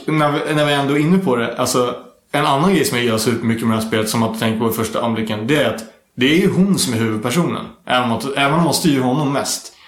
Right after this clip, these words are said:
Det är hennes story, liksom. Det blir extra tydligt i D L C,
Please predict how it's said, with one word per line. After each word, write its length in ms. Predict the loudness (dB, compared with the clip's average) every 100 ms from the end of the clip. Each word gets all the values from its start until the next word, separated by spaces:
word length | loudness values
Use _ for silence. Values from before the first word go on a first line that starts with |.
| -18 -2
Det 120 | 2
är 40 | 2
hennes 400 | 4 4 4 2
story, 400 | 2 2 0 -4 -4
liksom. 340 | -4 -2 0
Det 60 | 0
blir 260 | 2 2
extra 280 | 2 0 -2
tydligt 440 | -2 -2 -2 -2 -2
i 40 |
D 80 | 0
L 80 | 0
C, 240 | 0 -2